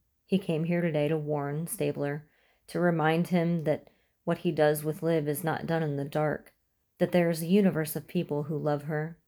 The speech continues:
who will defend her, who will seek vengeance on her behalf. He wants Stabler to know that if he hurts her even one more time,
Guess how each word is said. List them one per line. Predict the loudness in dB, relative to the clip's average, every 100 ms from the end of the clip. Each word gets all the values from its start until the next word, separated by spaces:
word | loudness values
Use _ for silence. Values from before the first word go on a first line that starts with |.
| _ _ _
who | -2
will | 2 2
defend | 0 2 2 2
her, | 0 -8 -12 _ _ _
who | -2
will | 0 0
seek | 2 0
vengeance | 2 2 2 0 -4
on | -6 -4
her | -4
behalf. | -4 -6 -6 -6 -10 -20 _ _ _ _ _ _ _ _ _ _
He | 2 4
wants | 4 0 -4
Stabler | -10 -4 -2 -2 -4
to | 2
know | 2 2 -2 -4 -4
that | 0 0
if | 0
he | -2
hurts | -2 -2 -4 -4
her | -2
even | 0 -2 -2
one | -4 -2
more | -4
time, | -6 -8 -6 -4 -4